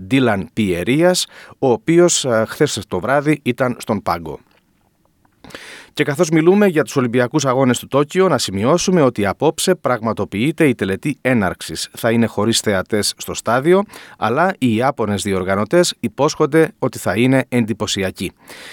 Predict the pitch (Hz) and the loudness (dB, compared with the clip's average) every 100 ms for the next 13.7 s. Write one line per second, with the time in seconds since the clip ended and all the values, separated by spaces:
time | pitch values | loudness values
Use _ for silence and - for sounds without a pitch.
0 | - - 123 147 185 175 - 165 123 110 | -20 -4 0 2 2 0 0 2 2 2
1 | 143 160 156 - 117 113 127 131 101 92 | 4 4 2 0 0 2 2 2 0 0
2 | 156 151 170 165 - 139 143 143 - 131 | -2 0 0 0 -2 0 0 -2 -4 -4
3 | 120 104 95 85 117 120 - 120 - 92 | -4 -4 -6 -6 -6 -6 -6 -10 -8 -8
4 | 82 78 - - _ _ - - - - | -8 -10 -12 -14 _ _ -20 -20 -12 -6
5 | 113 101 113 170 - 190 147 113 110 - | -4 0 2 2 2 2 2 2 -2 0
6 | 139 131 131 123 117 117 110 117 151 139 | 2 4 4 2 0 0 0 -2 -2 0
7 | 165 - 92 90 - 143 123 107 101 95 | 0 0 -2 -2 0 0 -2 -2 -2 -4
8 | 90 92 87 - 101 87 131 175 202 190 | -6 -6 -6 -4 -4 -2 0 2 2 0
9 | - - - - 147 135 123 113 107 101 | -6 -20 -14 -2 0 0 0 0 0 0
10 | 131 104 82 143 165 160 160 151 98 117 | 0 0 0 0 2 2 -2 -2 -2 0
11 | 147 143 135 - 113 101 90 85 120 127 | 0 -2 -4 -2 -2 0 -2 0 0 0
12 | - - 139 110 - 110 110 - 110 - | -4 -2 0 0 0 -2 0 0 -2 -2
13 | 104 101 87 101 80 67 - | -2 -2 -2 -6 -8 -8 -8